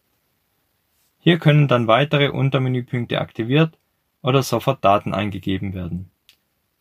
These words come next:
Dies hängt vom Aufbau der Funktion und der jeweiligen Schachtelung des Menüs ab. Das ist für die Arbeit mit Translation Memory Systemen allerdings unzulässig, denn es entstehen Unterschiede im Inhalt von Ausgangs- und Zielsegment.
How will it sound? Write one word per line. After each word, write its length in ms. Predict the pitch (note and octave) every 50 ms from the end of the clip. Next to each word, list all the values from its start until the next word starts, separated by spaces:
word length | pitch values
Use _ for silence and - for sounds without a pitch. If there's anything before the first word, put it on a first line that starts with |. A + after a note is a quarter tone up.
| _ _ -
Dies 200 | F3 F#3 E3 -
hängt 220 | C#3 C#3+ D3 D#3
vom 160 | - G#2+ G#2+
Aufbau 380 | - A2 C3 C3+ - - B2 A#2
der 120 | A#2 G#2
Funktion 640 | - - A2 G#2 - - C3+ C#3+ D3+ E3+ F3+ D#3 D#3+ -
und 240 | - C3+ C3 C#3 -
der 100 | B2+ A2+
jeweiligen 480 | G#2+ G#2 G#2 A2 A2 A2+ B2 B2 C3 A#2+
Schachtelung 560 | - - G#2 G#2 - - - A2+ A#2 A#2+ A#2
des 180 | A#2 B2 -
Menüs 340 | - C3 C3+ C3 A#2 F#2+ -
ab. 180 | - - - - _ _ _ _ _ _ _ _ _ -
Das 140 | D#3+ E3 F3
ist 220 | E3+ D#3 - -
für 180 | - - B2+ A#2
die 140 | A#2 A#2
Arbeit 380 | G#2 A2 C3 C#3+ C#3+ C3 C3+ -
mit 140 | B2 G#2+ -
Translation 500 | - G#2+ G2+ - - G#2 G2+ - - G#2+
Memory 300 | G#2+ B2 C#3+ C#3+ C#3 C3+
Systemen 580 | - C#3 B2+ - - C3+ C3+ C3 C3+ C3+ C3+
allerdings 480 | - A2+ G#2+ A2 A2+ A2+ B2+ B2 B2 -
unzulässig, 800 | - - B2+ A#2+ - - G#2 F#2+ F2+ F2+ - - F2 - - _ _ _ _ _ _ _ _ _ _ _ _ _ -
denn 140 | D3 D3 D3
es 160 | C3 B2 -
entstehen 460 | A2 A#2 A2+ - - B2 A#2 A2+ -
Unterschiede 580 | - C3 C3+ C3+ D3+ C#3+ - - C#3+ C3 C3+ A2+
im 120 | G#2 G2+
Inhalt 380 | - B2 C#3 C#3+ C#3 C3+ C#3 -
von 200 | - - A2+ G#2
Ausgangs- 520 | - A2 B2+ - - - C3+ B2+ - -
und 100 | C3+ C3
Zielsegment. 720 | - - C3 A2+ G#2 G2+ F#2+ - G2 F#2+ F#2 - -